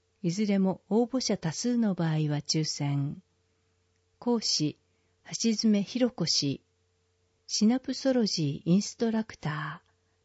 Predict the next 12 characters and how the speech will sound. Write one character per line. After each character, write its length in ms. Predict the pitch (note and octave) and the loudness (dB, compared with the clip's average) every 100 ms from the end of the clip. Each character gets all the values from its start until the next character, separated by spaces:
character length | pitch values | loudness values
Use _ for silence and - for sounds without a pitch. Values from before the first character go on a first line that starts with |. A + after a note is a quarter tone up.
| - | -4
介 220 | F#3+ B3 | 0 2
護 140 | C4+ | 2
予 160 | C4 B3+ | 4 2
防 300 | - A#3+ A#3 | 2 2 2
健 200 | - A3 | 2 0
康 360 | A#3+ - A3+ - | 0 0 0 0
ア 60 | G3 | -2
ド 140 | A3 | 0
バ 140 | G#3+ | 2
イ 80 | G#3 | 0
ザ 520 | F#3 C#3 B2+ C3 | 0 -2 -2 -4
ー。 40 | - | -10